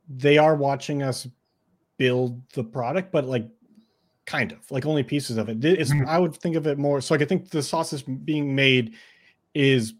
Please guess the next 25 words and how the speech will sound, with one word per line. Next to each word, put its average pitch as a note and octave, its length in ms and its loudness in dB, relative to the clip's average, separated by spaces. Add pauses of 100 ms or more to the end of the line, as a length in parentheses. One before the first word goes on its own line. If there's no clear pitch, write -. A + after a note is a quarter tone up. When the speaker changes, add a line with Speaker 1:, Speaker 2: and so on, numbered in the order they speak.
(1040)
Speaker 1:
directionally B2+ 600 -4
right G#2+ 320 -2
for, B2 340 -12
for A2+ 460 -8 (580)
a - 80 -8
way B2 160 0
to A2 60 -2
think A#2 140 -6
about A2+ 100 2
it, A2 60 -4
but A#2 120 -4
I A#2 80 -6
think B2+ 260 -6
the A2+ 200 -10 (800)
better C3 640 -2 (220)
metaphor B2+ 720 -2
is A2+ 260 -4
just A2+ 160 -8
being, A#2+ 140 -2
like, G#2+ 140 -2
a A2 60 -6
fly A2 280 -2
on B2 100 2
the C3+ 60 2
wall, E3 320 0